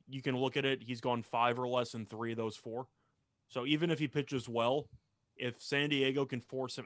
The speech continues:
out by the fifth, or by the sixth in this case, I'm fine with dealing with Miami's bullpen for a couple of innings while Musgrove probably goes six or seven.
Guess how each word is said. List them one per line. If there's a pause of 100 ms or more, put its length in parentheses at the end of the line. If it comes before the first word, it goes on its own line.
out (140)
by
the
fifth, (440)
or
by
the
sixth
in
this
case, (960)
I'm
fine
with
dealing
with
Miami's
bullpen
for
a
couple
of
innings
while
Musgrove
probably
goes
six
or
seven.